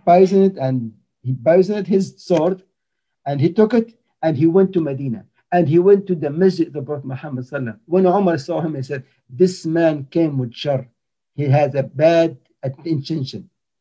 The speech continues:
He looks like he has a bad intention." And he entered the masjid of the Prophet Muhammad sallallahu alaihi wasallam, and he was about to assist, to kill and assassinate the Prophet Muhammad sallallahu alaihi wasallam. And the Prophet sallallahu alaihi wasallam saw him and said, "Come close,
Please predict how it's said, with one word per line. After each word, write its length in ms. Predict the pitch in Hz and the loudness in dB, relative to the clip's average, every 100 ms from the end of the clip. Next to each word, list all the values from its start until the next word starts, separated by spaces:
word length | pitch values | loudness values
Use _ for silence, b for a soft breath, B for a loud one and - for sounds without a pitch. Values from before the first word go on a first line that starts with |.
| _ _ - | _ _ -8
He 80 | 143 | -2
looks 280 | 202 202 190 | -2 -2 2
like 220 | 185 180 | 4 4
he 80 | 175 | 0
has 140 | 165 | -2
a 60 | 160 | 0
bad 200 | 175 180 | 0 0
intention." 460 | 180 165 135 107 _ _ _ _ _ | -2 -6 -6 -16 _ _ _ _ _
And 200 | 160 165 | 0 2
he 180 | 160 185 226 | 2 0 0
entered 440 | 233 226 185 147 | 0 2 0 0
the 140 | 123 | -6
masjid 500 | 151 202 214 151 180 | -2 0 0 0 -6
of 140 | 165 135 | -8 -14
the 80 | 131 | -8
Prophet 300 | 180 185 143 | -6 -6 -10
Muhammad 380 | 135 165 139 | -10 -10 -10
sallallahu 460 | 135 139 123 127 120 | -12 -16 -12 -12 -12
alaihi 40 | |
wasallam, 260 | 135 127 139 | -10 -10 -10
and 100 | 147 | -6
he 120 | 160 | 0
was 260 | 180 180 170 | 2 2 2
about 420 | 160 131 190 202 190 | -6 0 2 2 -2
to 120 | - | -6
assist, 360 | 160 139 147 _ _ _ _ | -6 -8 -18 _ _ _ _
to 140 | 147 - | -12 0
kill 260 | 208 240 240 _ _ | 0 0 -8 _ _
and 180 | 156 139 147 | -10 -8 -8
assassinate 600 | 139 160 - 175 220 196 | -8 -8 -4 -2 0 -2
the 80 | |
Prophet 220 | 170 190 170 | -4 -4 -6
Muhammad 360 | 160 175 143 | -10 -10 -10
sallallahu 220 | 131 120 | -14 -16
alaihi 140 | 113 110 | -12 -14
wasallam. 140 | 95 _ _ _ _ _ - | -14 _ _ _ _ _ 0
And 140 | 170 | 0
the 60 | 170 | 2
Prophet 200 | 202 196 | 0 0
sallallahu 180 | 196 202 | -2 -2
alaihi 40 | |
wasallam 60 | - | 0
saw 140 | 196 | -2
him 160 | 190 160 | -2 -4
and 100 | 143 | -6
said, 260 | 165 165 _ _ _ _ _ _ | -6 -6 _ _ _ _ _ _
"Come 260 | 208 196 180 | 2 2 0
close, 420 | 165 151 117 | -2 -2 -4